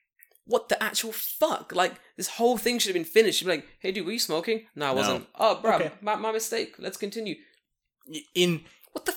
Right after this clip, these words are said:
Speaker 1: fuck?
Speaker 2: <laughs> in a fucking ideal world, right? But yeah, man, like, the, the shit that I've seen over the last week of just, you know, the police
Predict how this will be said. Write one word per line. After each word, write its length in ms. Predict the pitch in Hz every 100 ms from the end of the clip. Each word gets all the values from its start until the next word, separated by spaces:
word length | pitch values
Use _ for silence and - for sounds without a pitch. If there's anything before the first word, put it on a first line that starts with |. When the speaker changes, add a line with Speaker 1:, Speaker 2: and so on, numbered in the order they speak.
| -
Speaker 1:
fuck? 160 | 453 110 202
Speaker 2:
<laughs> 120 | -
in 100 | 170
a 80 | 175
fucking 680 | - 143 143 - 120 110 113 -
ideal 420 | 123 127 123 107
world, 380 | 98 85 82 80
right? 400 | 85 90 101 - _ _ _ _ _ -
But 360 | 95 95 85 64
yeah, 320 | 92 85 76
man, 340 | 92 101 92 -
like, 200 | 120 110 - - - - _
the, 420 | 131 151 156 151 - _ _ -
the 180 | 151
shit 540 | 143 - - 247 - 196
that 220 | 175 151 - _ -
I've 160 | 120
seen 460 | - - 90 98 117 101
over 160 | 107
the 100 | 104 85 82
last 340 | 85 101 - -
week 460 | 85 85 92 - _ -
of 200 | 95 85
just, 420 | 92 92 - - - - -
you 140 | 98
know, 260 | 98 95 92 - -
the 80 | 113
police 560 | - 123 135 120 -